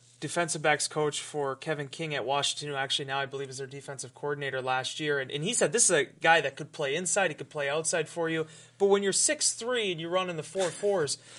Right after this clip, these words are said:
you want that guy up against Dez Bryant, Julio Jones, and those top receivers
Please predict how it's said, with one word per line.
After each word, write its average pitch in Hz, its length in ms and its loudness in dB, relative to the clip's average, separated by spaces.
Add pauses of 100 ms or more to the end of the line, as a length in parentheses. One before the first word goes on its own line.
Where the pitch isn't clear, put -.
(140)
you 277 160 -2
want 220 240 4
that 170 220 2
guy 143 160 2
up 156 160 2
against 135 360 -4
Dez 131 240 -2
Bryant, 139 420 -6
Julio 143 400 -6
Jones, 139 420 -6
and 135 80 -8
those 131 180 -8
top 160 260 0
receivers 147 480 -4